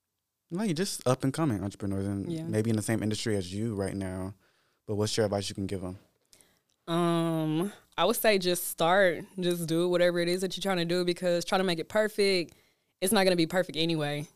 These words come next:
Speaker 1: Mm-hmm.
Speaker 2: So it's no point in wasting time waiting on making something perfect when you can just start. Um, and also just make sure you got your financials together. Like, keep your financials together.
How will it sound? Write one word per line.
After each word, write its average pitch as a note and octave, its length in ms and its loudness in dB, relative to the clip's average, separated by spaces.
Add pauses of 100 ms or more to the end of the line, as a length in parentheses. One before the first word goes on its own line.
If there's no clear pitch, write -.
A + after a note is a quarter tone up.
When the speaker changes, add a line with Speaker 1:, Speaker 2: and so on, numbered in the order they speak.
Speaker 1:
Mm-hmm. G2+ 120 -2
Speaker 2:
So E3 500 4
it's E3 160 2
no F3 140 2
point E3 400 -4
in D#3 340 0
wasting D#3 460 0
time D#3 520 0
waiting D#3 600 2
on D#3+ 320 2
making E3+ 240 0
something F#3+ 320 -2
perfect F#3+ 440 -2
when E3 140 -4
you D#3+ 80 -2
can E3 180 -4
just D#3+ 200 -4
start. F3 460 0 (520)
Um, E3+ 380 4
and D#3 120 0
also G3+ 340 4
just G3 300 0
make F#3+ 180 2
sure A#3 180 2
you A3 180 2
got F#3 200 2
your F3+ 80 -4
financials F3 440 -2
together. D#3 600 -4 (200)
Like, D3+ 220 -12
keep F3+ 180 -4
your E3+ 100 -2
financials E3 460 -4
together. E3 440 -8